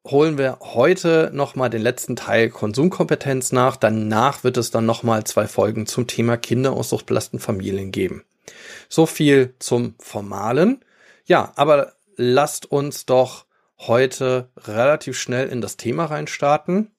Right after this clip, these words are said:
Äh, wir haben ja schon mit dem lieben Roman von Sucht und Ordnung ein tolle Li-, eine tolle Live-Diskussion gehabt zu dem Thema. Marc und ich haben ja auch so eine kleine Einzelfolge gemacht zu dem Thema.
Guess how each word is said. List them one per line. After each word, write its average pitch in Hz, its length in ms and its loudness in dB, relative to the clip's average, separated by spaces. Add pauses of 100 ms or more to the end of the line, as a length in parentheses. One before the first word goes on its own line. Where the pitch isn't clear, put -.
(880)
Äh, 127 240 2
wir 120 140 2
haben 147 180 2
ja 131 280 4
schon 127 580 0 (380)
mit 117 420 -2
dem 110 400 0
lieben 104 240 -6
Roman 135 520 0
von 131 200 -2
Sucht 120 180 -6
und 113 80 0
Ordnung 185 720 2
ein 143 400 -6 (200)
tolle 143 320 0
Li-, 127 100 4
eine 117 260 2
tolle 117 240 0
Live-Diskussion 143 880 0
gehabt 123 340 -4
zu - 200 -2
dem 156 160 -2
Thema. 156 480 0 (240)
Marc 117 200 0
und 127 140 -4
ich 151 220 0
haben 123 120 2
ja 120 120 0
auch 117 180 0
so - 180 -8
eine 110 140 -2
kleine 104 240 -4
Einzelfolge 151 540 0
gemacht 135 340 -2
zu 131 120 -6
dem 123 160 -4
Thema. 123 420 2